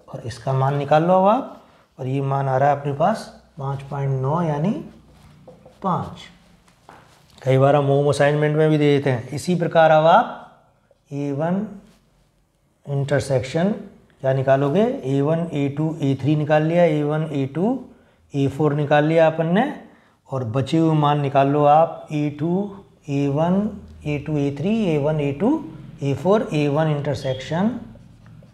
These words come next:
ए थ्री intersection ए फ़ोर, ये बचेगा एक, ठीक है। तो ए वन का मतलब कितना है, दो, ए थ्री का मतलब कितना है, पाँच, और ए फ़ोर का मतलब कितना है, सात। तो इसका आप गुणा करके लिखोगे,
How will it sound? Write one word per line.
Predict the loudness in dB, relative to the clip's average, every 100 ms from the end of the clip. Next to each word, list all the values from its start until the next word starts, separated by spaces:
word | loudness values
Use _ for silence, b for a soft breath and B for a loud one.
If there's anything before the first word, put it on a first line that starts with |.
| -20 -16 -4
ए | -2 -2
थ्री | -2 -2
intersection | 0 -2 -4 -4 -8 -4 -4 -4 -6 -10
ए | -8
फ़ोर, | -8 -10 -16 -16 -20 -14
ये | -10 -8
बचेगा | -10 -10 -10
एक, | -10 -12 -20 _ _
ठीक | -8
है। | -6 -6 -10 B B B -16
तो | -6
ए | 0 2
वन | 2 0
का | 0 0
मतलब | 0 0 0
कितना | -2 0 2
है, | 0 -2 -8 -14 -20 -20 _ _ _ _ _ _ _ _ -12
दो, | -4 2 4 2 -2 -12 -20 -20 -8
ए | -4 -2
थ्री | 0 0
का | 2
मतलब | 0 -2 -2
कितना | -2 -2 0
है, | -2 -2
पाँच, | 0 2 2 -2
और | -6 -6 -6 -8 -18 -20 _ -10
ए | -6 -4
फ़ोर | -2 0
का | 0
मतलब | 0 -2 -4
कितना | -4 -2 -2
है, | -4
सात। | -8 -8 -8 -10 -18 -14
तो | -10
इसका | -10 -6 -6 -4 -8 -14 -2
आप | 0 2
गुणा | 2 2
करके | 2 0 0
लिखोगे, | 0 0 0